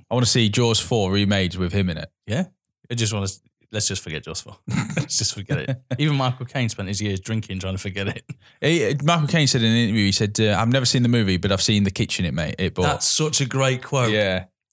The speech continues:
Speaker 2: That's such a, like, he's like, "I knew I signed on for shit, but I got paid.
Speaker 1: Yeah.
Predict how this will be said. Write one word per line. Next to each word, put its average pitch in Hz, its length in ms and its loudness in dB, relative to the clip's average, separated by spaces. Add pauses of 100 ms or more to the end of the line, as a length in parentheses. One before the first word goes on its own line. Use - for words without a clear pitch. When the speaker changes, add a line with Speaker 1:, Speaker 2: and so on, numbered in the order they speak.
(140)
Speaker 2:
That's 143 180 2
such - 240 -2
a, 143 80 0
like, 131 260 0
he's 135 100 -2
like, 123 160 0
"I 120 100 0
knew 135 200 2
I 123 40 0
signed 117 220 0
on 107 100 -2
for 104 60 -4
shit, 101 200 -4
but 113 160 -4 (180)
I - 100 -8 (160)
got - 140 -2
paid. 143 260 -2 (200)
Speaker 1:
Yeah. 104 260 2